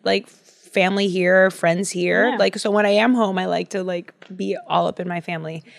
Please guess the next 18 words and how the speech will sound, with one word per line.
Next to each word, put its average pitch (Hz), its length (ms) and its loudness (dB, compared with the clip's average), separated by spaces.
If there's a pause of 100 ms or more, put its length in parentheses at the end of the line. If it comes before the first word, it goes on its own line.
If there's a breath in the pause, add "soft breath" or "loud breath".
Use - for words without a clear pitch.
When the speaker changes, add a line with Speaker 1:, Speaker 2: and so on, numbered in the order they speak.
(100)
Speaker 2:
Since 175 140 -8
you're 175 140 0
going, 165 420 0
might 151 160 -4
as 147 140 -10
well 151 160 -6
spend, 147 340 -14
you 156 60 -6
know. - 20 -2
Speaker 1:
Exactly. 165 500 -2
But 190 200 -6
this 247 160 0
time's 254 220 -2
been 240 140 0
different. 180 600 2 (600 soft breath)
It 208 140 0
feels 339 440 2
different. 233 580 -2